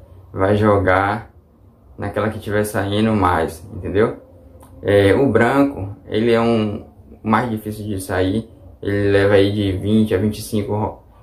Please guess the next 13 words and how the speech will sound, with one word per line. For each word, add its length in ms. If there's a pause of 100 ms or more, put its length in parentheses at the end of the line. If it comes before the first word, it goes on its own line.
é, 600 (120)
rodada 680 (280)
pra 140
ele 160
sair, 420
entendeu? 380 (240)
Ele 120
acabou 280
de 80
sair 260
um 140
aqui 180
agora, 520